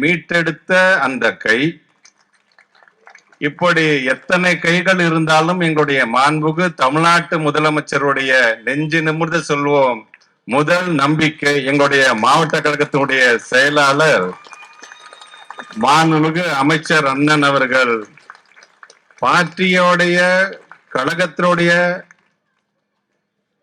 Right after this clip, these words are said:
அயன்மேன் நடத்துகின்ற அயன்புரம் பொதுக்கூட்டத்திலே கலந்து கொள்வதை நான் பெருமையாக கருதுகின்றேன்.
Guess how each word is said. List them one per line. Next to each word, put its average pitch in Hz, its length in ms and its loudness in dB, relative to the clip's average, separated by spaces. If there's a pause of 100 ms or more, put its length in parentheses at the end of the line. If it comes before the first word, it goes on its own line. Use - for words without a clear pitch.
(360)
அயன்மேன் 175 760 0
நடத்துகின்ற 151 800 0
அயன்புரம் 151 840 0
பொதுக்கூட்டத்திலே 139 840 -2
கலந்து 143 400 0
கொள்வதை 135 480 2
நான் 135 260 0
பெருமையாக 123 640 0
கருதுகின்றேன். 92 600 -6